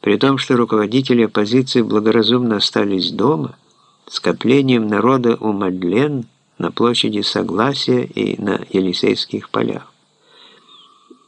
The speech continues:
Первые стычки, первые быстро уничтоженные баррикады, первые мертвые.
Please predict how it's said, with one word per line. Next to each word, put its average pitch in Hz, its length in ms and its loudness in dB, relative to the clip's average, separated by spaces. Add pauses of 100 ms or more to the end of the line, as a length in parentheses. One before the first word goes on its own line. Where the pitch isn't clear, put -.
(160)
Первые 165 400 2
стычки, 131 560 0
первые 135 580 2
быстро 123 480 0
уничтоженные 104 840 -2
баррикады, 120 720 -4 (1000)
первые 120 480 2
мертвые. - 640 -8